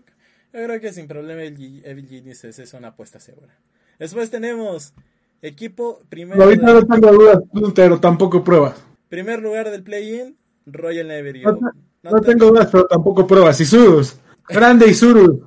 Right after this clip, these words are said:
Speaker 2: boquita al más grande. Sí,
Speaker 1: Se
Speaker 2: Royal
Speaker 1: va-,
Speaker 2: Never Give Up.
Speaker 1: se vale
Speaker 2: No,
Speaker 1: soñar,
Speaker 2: no hay,
Speaker 1: se vale soñar,
Speaker 2: no hay
Speaker 1: se
Speaker 2: forma,
Speaker 1: vale
Speaker 2: no hay
Speaker 1: soñar.
Speaker 2: forma de que Royal no
Speaker 1: Se,
Speaker 2: lo
Speaker 1: se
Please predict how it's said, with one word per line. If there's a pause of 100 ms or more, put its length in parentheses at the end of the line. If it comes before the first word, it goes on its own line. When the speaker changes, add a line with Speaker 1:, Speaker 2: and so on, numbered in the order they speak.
(340)
Speaker 2:
boquita
al
más
grande. (2000)
Sí,
Speaker 1:
Se
Speaker 2:
Royal
Speaker 1:
va-,
Speaker 2:
Never
Give
Up.
Speaker 1:
se
vale
Speaker 2:
No,
Speaker 1:
soñar,
Speaker 2:
no
hay, (120)
Speaker 1:
se
vale
soñar,
Speaker 2:
no
hay
Speaker 1:
se
Speaker 2:
forma, (100)
Speaker 1:
vale
Speaker 2:
no
hay
Speaker 1:
soñar.
Speaker 2:
forma
de
que
Royal
no
Speaker 1:
Se,
Speaker 2:
lo
Speaker 1:
se